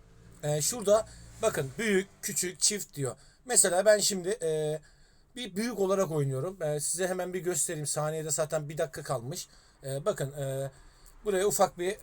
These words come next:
para yatıracağım şu an ben. Sıfır nokta beş, yani yarım dolar, yani ufak dedim, yarım dolar bir para yatırıyorum arkadaşlar. Ve basıyorum. Şu an bahis başarılı diyor. Bekliyoruz arkadaşlar bu şekilde.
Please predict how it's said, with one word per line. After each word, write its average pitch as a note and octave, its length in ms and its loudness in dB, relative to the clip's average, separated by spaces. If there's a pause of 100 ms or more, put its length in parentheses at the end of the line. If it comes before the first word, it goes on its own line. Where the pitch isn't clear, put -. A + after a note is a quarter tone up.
para F#3+ 200 2
yatıracağım C3+ 440 -2
şu - 140 -6
an B2+ 140 -6
ben. F3 180 -2 (180)
Sıfır E3 400 -4
nokta D#3 440 -4 (440)
beş, D3+ 380 0 (320)
yani D#3+ 280 0
yarım E3+ 260 2
dolar, C#3+ 240 0
yani B2 180 -4
ufak C#3+ 280 -8
dedim, E3+ 200 -8
yarım E3+ 240 -2
dolar F3 240 0
bir A3 80 -12
para F#3+ 220 -2
yatırıyorum C3+ 340 -4
arkadaşlar. C3+ 520 -6 (720)
Ve A#3 140 0
basıyorum. A3 440 4 (540)
Şu A3 180 0
an A#3 180 -2
bahis A3+ 320 0
başarılı G#3 520 2
diyor. C3 180 -6 (360)
Bekliyoruz A3+ 440 0
arkadaşlar C#3+ 640 0
bu C#3+ 40 -6
şekilde. D3 500 -4